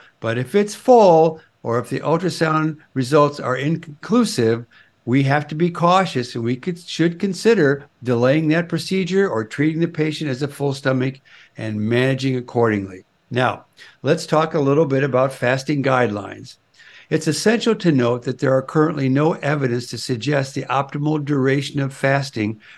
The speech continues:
for patients with G L P one agonists. That research simply hasn't been done yet. So we have to be more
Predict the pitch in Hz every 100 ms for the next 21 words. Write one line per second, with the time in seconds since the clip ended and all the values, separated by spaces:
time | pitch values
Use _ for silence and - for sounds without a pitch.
0 | _ 127 - 120 117 - 135 156 143 110
1 | 110 117 139 135 113 123 139 143 175 113
2 | 90 - - _ 170 214 160 185 208 117
3 | 120 - 110 151 143 156 139 135 127 135
4 | 117 123 117 123 113 104 101 _ - -
5 | - - 143 220 233 202 208 143 156 160
6 | 165 165 - _ 120 127 151 160 160 165
7 | 165